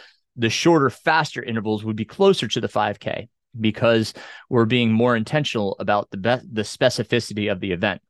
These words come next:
right? That's more specific to the five K. So,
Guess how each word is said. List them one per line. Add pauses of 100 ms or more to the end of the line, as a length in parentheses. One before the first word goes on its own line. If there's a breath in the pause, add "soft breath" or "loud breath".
right?
That's
more
specific
to
the
five
K. (680 loud breath)
So,